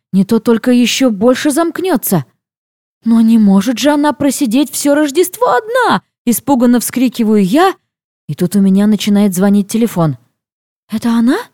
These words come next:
сразу спрашивает Стеф, но я качаю головой. «Это мама.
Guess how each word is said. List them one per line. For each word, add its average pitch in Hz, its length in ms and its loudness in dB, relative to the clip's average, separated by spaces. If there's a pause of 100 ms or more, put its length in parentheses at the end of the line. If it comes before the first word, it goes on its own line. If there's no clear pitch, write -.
(200)
сразу 220 340 -2
спрашивает 214 560 -2
Стеф, - 340 -2
но 247 80 0
я 233 140 2
качаю 220 400 -4
головой. 185 540 -2 (720)
«Это 170 240 -4
мама. 180 500 0